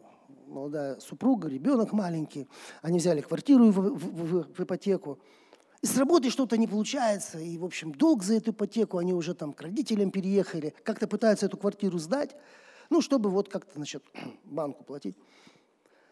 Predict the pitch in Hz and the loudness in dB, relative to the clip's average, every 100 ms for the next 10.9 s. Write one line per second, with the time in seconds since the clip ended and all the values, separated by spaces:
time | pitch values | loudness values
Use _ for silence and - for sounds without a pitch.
0 | _ _ - 330 240 220 233 196 - 180 | _ _ 2 4 6 6 4 2 -4 -4
1 | 175 - 254 214 175 147 208 - 190 190 | -4 0 0 2 0 0 -2 0 -2 -2
2 | 156 151 _ - - - - _ _ - | -4 -12 _ -18 -16 -18 -20 _ _ -8
3 | 302 233 190 262 - 226 220 349 226 180 | -4 -4 -6 -10 -6 2 12 12 12 8
4 | - 156 165 - - 113 - - 277 311 | -2 -10 -8 -8 -8 -14 -10 0 4 6
5 | 349 320 302 277 262 254 233 180 190 220 | 8 10 10 10 8 6 6 0 2 2
6 | 165 123 113 - - 214 269 254 - - | 2 -2 -6 -10 -12 -18 -18 -20 -20 -20
7 | _ _ _ _ _ _ _ _ _ _ | _ _ _ _ _ _ _ _ _ _
8 | _ _ _ _ _ - 330 262 220 294 | _ _ _ _ _ -2 0 0 4 4
9 | - 208 180 147 143 143 143 - 190 - | 4 0 0 -4 -10 -12 -14 -6 -4 -2
10 | 180 165 165 - 143 151 233 208 - | -2 -2 -4 -6 -10 -4 -2 -2 -6